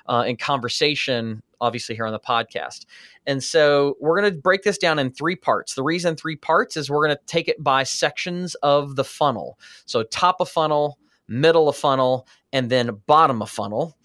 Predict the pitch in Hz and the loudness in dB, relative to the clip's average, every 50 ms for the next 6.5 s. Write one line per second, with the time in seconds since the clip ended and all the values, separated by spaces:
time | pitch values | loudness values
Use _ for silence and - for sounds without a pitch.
0 | - - - - - _ - 151 151 151 151 151 151 151 147 170 190 233 247 226 | -20 -20 -20 -20 -20 _ -4 -2 0 2 2 2 0 0 0 0 2 2 0 -2
1 | - - 196 170 - - 165 147 143 139 135 135 135 - - _ _ _ _ _ | 0 2 2 2 2 2 2 2 2 4 4 4 2 0 -2 _ _ _ _ _
2 | - 113 120 170 190 - - 208 190 151 156 170 - - 170 156 - 135 131 131 | -6 0 2 2 4 4 2 0 0 0 -2 -4 -2 -2 -2 -2 -2 0 2 2
3 | 135 135 - 151 143 139 131 - - 135 120 - - 131 120 - - 110 110 123 | 2 0 -2 -6 -6 -6 -8 -8 -6 -6 -6 -4 -6 -8 -8 -8 -10 -12 -8 -6
4 | 156 165 - - 95 90 92 131 143 - - - _ _ - - - - _ _ | -6 -6 -6 -6 -8 -6 -6 -8 -8 -12 -18 -20 _ _ -20 -20 -20 -20 _ _
5 | - - 131 127 131 127 127 127 - - 160 - 143 - - - - - - 196 | -8 -4 -2 0 0 0 0 -2 -2 -2 -2 0 -2 -2 -4 -6 -6 -2 0 0
6 | 214 233 240 220 - - 202 180 151 | 0 0 -2 -4 -4 -4 -6 -6 -6